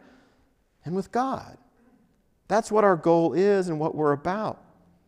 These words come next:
And it's about the elimination of hostility. It's about the laying down of those things that separate us.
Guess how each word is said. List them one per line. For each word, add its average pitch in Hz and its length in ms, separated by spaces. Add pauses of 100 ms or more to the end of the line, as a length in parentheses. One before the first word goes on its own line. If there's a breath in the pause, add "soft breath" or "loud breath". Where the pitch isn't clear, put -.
(680)
And 196 80
it's 208 100
about 208 300
the 180 100
elimination 180 800
of 151 120
hostility. 120 760 (360 soft breath)
It's 180 140
about 185 360 (240 loud breath)
the 175 140
laying 202 540
down 175 520
of 147 140
those 160 300
things 156 400
that - 160
separate 147 640
us. 98 420